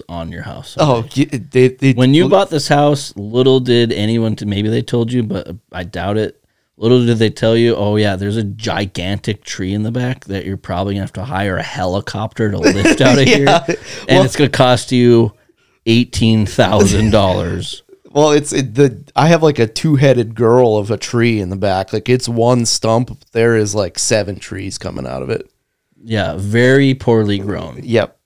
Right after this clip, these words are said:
Speaker 1: Very poorly grown. The fact that it started splitting off, like, two feet off the ground,
Speaker 2: Yeah, I mean,
Speaker 1: that
Speaker 2: what,
Speaker 1: worries me.
Speaker 2: what are you gonna do?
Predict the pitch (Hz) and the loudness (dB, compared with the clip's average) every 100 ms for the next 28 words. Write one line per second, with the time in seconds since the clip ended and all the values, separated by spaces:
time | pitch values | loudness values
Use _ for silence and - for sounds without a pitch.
0 | _ - 101 113 113 123 120 - 117 107 | _ -20 -8 0 2 4 2 0 -2 0
1 | 101 95 85 92 92 98 - 123 160 - | -2 -4 -8 -8 -8 -6 -2 0 0 0
2 | 117 - 117 104 95 - 104 98 98 98 | 0 0 -2 -2 -4 -6 -4 -4 -4 -6
3 | - 101 - - 131 113 117 110 98 - | -8 -14 -8 0 2 2 -2 0 -2 -4
4 | 110 - 101 90 92 - - 123 104 113 | -10 -10 -8 -8 -12 -14 -2 2 2 2
5 | 120 110 110 98 107 98 92 156 - - | 0 2 2 2 0 0 -4 -8 -12 -6
6 | 123 131 113 113 101 113 98 85 | -2 0 0 -2 -2 -4 -4 -6